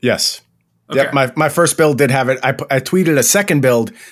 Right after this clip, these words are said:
Speaker 1: that did not have it because I was so impressed with how the post board games played, and I was like, "Oh, I can just be super grindy," which is what I obviously wanna do. Like, I don't ever
Speaker 2: Yeah.
Speaker 1: wanna have to attack. I just want the game to go on forever.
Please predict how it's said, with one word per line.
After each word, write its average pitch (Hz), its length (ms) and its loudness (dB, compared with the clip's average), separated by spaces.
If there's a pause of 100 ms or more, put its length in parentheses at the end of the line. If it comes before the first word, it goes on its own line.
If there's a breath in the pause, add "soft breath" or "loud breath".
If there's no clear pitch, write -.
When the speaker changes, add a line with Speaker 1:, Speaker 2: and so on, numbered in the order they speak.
Speaker 1:
that 123 140 -2
did 127 100 0
not 123 160 2
have 90 220 -10
it - 100 -20
because 143 240 0
I 160 80 0
was 147 140 0
so 185 120 2
impressed 156 280 -2
with 139 60 0
how 151 60 0
the 123 80 -4
post 139 300 -4
board 165 180 -2
games 170 240 -2
played, 196 280 0
and 143 100 0
I - 20 2
was 117 120 -2
like, 117 160 -8
"Oh, 147 80 0
I 110 80 0
can 117 160 -2
just 117 180 -4
be 101 320 -4 (600 loud breath)
super 139 420 2
grindy," 113 380 0
which 123 140 -2
is 214 60 -2
what 233 140 2
I 151 160 4
obviously 135 440 0
wanna 104 260 -4
do. 90 260 -6
Like, 98 120 -4
I 110 60 -4
don't 120 180 -2
ever 110 180 -2
Speaker 2:
Yeah. 107 40 -2
Speaker 1:
wanna 98 140 -4
have 113 140 -4
to 92 80 -10
attack. 110 340 -6
I - 20 -4
just 98 100 -10
want 101 120 -8
the 101 40 -12
game 101 120 -6
to 90 80 -6
go 98 80 -6
on 90 140 -8
forever. 98 420 -6